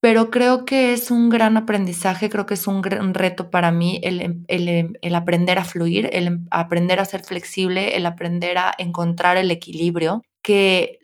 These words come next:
lo saludable o lo sano no está en los extremos, sino en el equilibrio. Entonces, tengo que aprender a permitir que más gente entre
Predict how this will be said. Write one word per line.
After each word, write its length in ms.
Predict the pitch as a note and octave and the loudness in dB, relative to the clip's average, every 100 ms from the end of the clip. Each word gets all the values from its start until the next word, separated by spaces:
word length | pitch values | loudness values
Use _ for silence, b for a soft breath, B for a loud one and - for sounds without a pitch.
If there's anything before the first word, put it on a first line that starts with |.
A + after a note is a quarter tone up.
| _ | _
lo 200 | G3+ G#3 | 0 0
saludable 760 | G3+ G#3 G3 G3 F#3+ F#3+ G#3 A3+ | 2 0 2 4 4 4 2 2
o 80 | |
lo 160 | G#3 F3 | 2 0
sano 540 | E3+ - F3 F#3 G#3 | -4 -4 -2 0 0
no 260 | A3+ F#3+ F3+ | 2 2 0
está 340 | F3 - F3+ | -4 -6 -6
en 100 | F3 | -4
los 200 | F3 F3 | -4 -4
extremos, 680 | E3+ - - E3+ F3 A#3 A#3+ - | -6 -6 -2 0 0 -2 -6 -12
sino 500 | - F3+ E3+ E3 - | -8 -6 -4 -4 -6
en 180 | E3+ E3+ | -4 -2
el 120 | E3 | -4
equilibrio. 580 | E3 E3+ E3+ F3+ D#3 - _ | -6 -6 -4 -2 -4 -8 _
Entonces, 680 | - G3 G#3 G3 A3+ A3+ - _ _ _ - | -4 0 0 0 -2 -2 -10 _ _ _ 0
tengo 300 | A3 A3+ A#3 | 4 4 4
que 100 | A#3+ | 2
aprender 440 | A#3 A3+ G#3+ G3 | 4 0 2 4
a 100 | G3 | 4
permitir 460 | G3 F3 E3+ F#3 F3 | 0 -4 -4 -6 -6
que 100 | F3+ | -4
más 320 | F3+ F#3 F3+ | -2 -4 -4
gente 580 | - F#3 F3+ F3 E3+ F3+ | -6 -4 -4 -6 -2 -2
entre 500 | F#3 F3+ D#3+ E3 | -2 -2 -6 -6